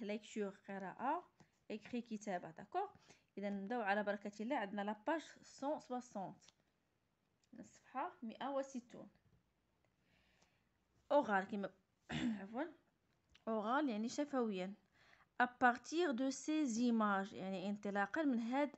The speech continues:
الصور. Informe sur l'importance de l'eau، يعني عرف بأهمية الماء. Et donne des conseils، و، آه،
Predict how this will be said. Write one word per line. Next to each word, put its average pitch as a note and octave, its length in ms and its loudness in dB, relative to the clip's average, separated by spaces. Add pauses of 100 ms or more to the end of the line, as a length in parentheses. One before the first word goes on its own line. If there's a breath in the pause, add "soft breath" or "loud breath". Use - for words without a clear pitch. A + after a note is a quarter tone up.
الصور. F3+ 440 -2 (960 soft breath)
Informe C#4 840 6 (160)
sur A3+ 580 0 (240)
l'importance A3 1080 0 (120)
de A3 220 0
l'eau، G3+ 160 0 (440 soft breath)
يعني F#3 260 -4
عرف B3 540 0
بأهمية G3+ 800 0 (240)
الماء. G3 540 2 (880 soft breath)
Et A3 140 2
donne A3 640 4
des C#4 160 2
conseils، C4+ 720 4 (120)
و، C#4 320 -2 (400)
آه، F#3 300 0